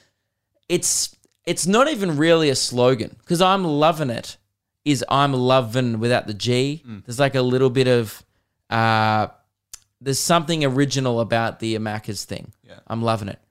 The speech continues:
Speaker 1: A great place to be could be used to describe quite literally any business on the planet. Now, that made me lose all faith in humanity as far as slogans work. Um, then, the next day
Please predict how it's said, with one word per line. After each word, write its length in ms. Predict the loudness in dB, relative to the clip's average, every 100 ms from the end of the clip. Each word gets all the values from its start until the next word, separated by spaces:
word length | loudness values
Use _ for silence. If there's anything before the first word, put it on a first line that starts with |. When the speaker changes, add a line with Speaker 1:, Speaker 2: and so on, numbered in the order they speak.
| -10
Speaker 1:
A 100 | -10
great 360 | -2 -2 -2
place 320 | -4 -4 -4 -6
to 100 | -8
be 400 | -4 -2 -2 -8 _ -8
could 200 | -6 -2
be 80 |
used 260 | -2 -2 -4
to 60 | -8
describe 480 | -10 -4 -2 -2 -6
quite 320 | -4 -2 -2
literally 500 | -4 -4 -4 -6 -6
any 180 | -8 -6
business 500 | -6 -8 -8 -8 -8
on 80 | -8
the 80 | -10
planet. 400 | -10 -10 -10 -12 _ _ _
Now, 320 | -4 0 0 -2
that 240 | 2 2 2
made 160 | -2
me 100 | -2
lose 280 | 0 0 0
all 100 | -4
faith 400 | 0 0 0 -4
in 100 | -8
humanity 600 | -6 -4 -4 -4 -6 -8 -12 _ _ -12
as 160 | -10 -2
far 260 | 2 2
as 100 | 2
slogans 600 | -2 0 0 0 -2 -6
work. 380 | -2 -2 -2 -6 _ _ _
Um, 420 | -2 0 0 -2 -10 -12
then, 460 | -2 0 0 -4 -12 _ _ _
the 60 | -4
next 320 | -2 0 -2
day 340 | 0 -2 -2